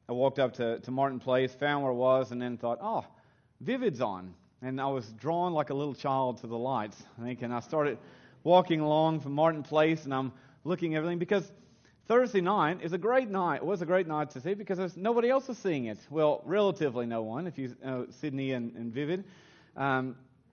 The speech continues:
the crowds weren't, and I thought, "I'm just following the signs. It says this way, this way." And I'm, "Okay, I'll go this way." And I'm walking down, and I walked,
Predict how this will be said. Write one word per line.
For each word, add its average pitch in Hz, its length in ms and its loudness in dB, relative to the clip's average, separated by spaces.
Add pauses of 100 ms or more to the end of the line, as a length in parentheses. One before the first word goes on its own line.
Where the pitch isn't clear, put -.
(340)
the 143 100 -4
crowds 180 380 4
weren't, 151 160 -4
and 165 100 -4
I 180 100 2
thought, 170 300 -2 (320)
"I'm 226 60 -12
just 190 220 -12
following 180 280 -2
the 170 60 -6
signs. 240 300 -2
It 165 80 -8
says 139 180 -4
this 226 260 -6
way, 156 200 2
this 180 240 -2
way." 120 240 0
And 107 100 -6
I'm, 113 220 -14 (300)
"Okay, 170 200 -6
I'll 226 140 -4
go 196 120 -4
this 254 200 -6
way." 139 220 -2 (380)
And 175 120 0
I'm 180 120 2
walking 196 380 4
down, 175 320 2
and 160 120 0
I 151 40 4
walked, 175 340 2